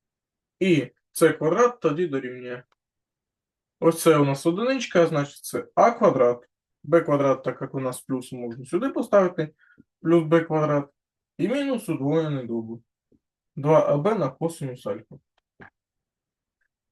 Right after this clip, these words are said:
Ось ми і вийшли на теорему косинусів.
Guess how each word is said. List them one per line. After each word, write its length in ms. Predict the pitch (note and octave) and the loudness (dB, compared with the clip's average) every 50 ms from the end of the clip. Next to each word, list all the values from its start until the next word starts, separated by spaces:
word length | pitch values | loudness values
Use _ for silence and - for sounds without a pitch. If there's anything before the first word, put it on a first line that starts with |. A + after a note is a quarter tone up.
| _ - | _ 2
Ось 320 | - A3+ C4+ F4 - - - | 4 6 6 6 4 2 0
ми 120 | F3+ F3+ | 2 4
і 40 | E3+ | 4
вийшли 720 | C#3+ C#3+ C#3+ D3 C#3+ - _ _ _ _ - C#3 B2+ C3+ - _ - | 4 4 2 2 0 -4 _ _ _ _ -8 -8 -8 -8 -10 _ -6
на 300 | C3 C#3+ E3+ G#3 A3 - _ _ _ - | 0 2 2 2 2 -2 _ _ _ 0
теорему 560 | D3 C#3+ C3+ C3 C#3 D3 D#3+ D#3 C#3 A#2+ A2 | 2 2 2 2 2 2 2 2 0 -4 -10
косинусів. 720 | _ - A#2+ A#2 - - - A#2 A#2 A#2+ - - B2 C#3 | _ -10 -10 -10 -10 -10 -10 -10 -10 -10 -12 -12 -14 -14